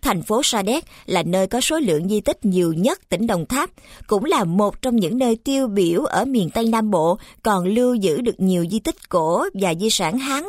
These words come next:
Nôm có giá trị cao. Chùa Ông Quách là một điểm nhấn nổi bật trong hệ thống di tích của thành phố này. Di tích này đã được Bộ Văn hóa Thông tin công nhận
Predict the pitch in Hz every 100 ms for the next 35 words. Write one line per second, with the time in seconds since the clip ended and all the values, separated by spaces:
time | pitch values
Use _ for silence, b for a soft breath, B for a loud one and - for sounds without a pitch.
0 | 381 247 240 214 - 247 262 - 185 -
1 | 226 220 - b _ _ _ _ _ -
2 | 226 180 240 311 381 B B 208 196 180
3 | 175 - 180 180 262 254 311 427 196 175
4 | 294 185 180 - _ 208 190 175 - 208
5 | 320 254 185 269 - - - 160 151 208
6 | 302 185 147 _ _ _ _ - 233 220
7 | 302 214 185 165 196 214 170 170 165 208
8 | 196 214 233 - 240 202 196 185 247 240
9 | 220 160 165